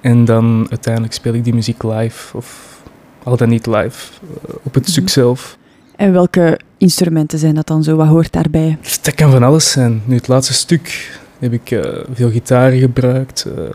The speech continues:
Speaker 1: bas, drums, samples. Eh, ik, eh, werk ook veel met field recordings, dus gewoon geluiden van buiten de buitenwereld. Ik heb ook veel cello gebruikt, dus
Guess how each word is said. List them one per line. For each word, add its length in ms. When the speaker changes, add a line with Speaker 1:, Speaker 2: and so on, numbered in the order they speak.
Speaker 1:
bas, 500
drums, 800
samples. 1000
Eh, 80
ik, 400
eh, 60
werk 260
ook 100
veel 120
met 140
field 220
recordings, 520
dus 300
gewoon 160
geluiden 380
van 280
buiten 560
de 80
buitenwereld. 680
Ik 80
heb 80
ook 80
veel 160
cello 260
gebruikt, 340
dus 300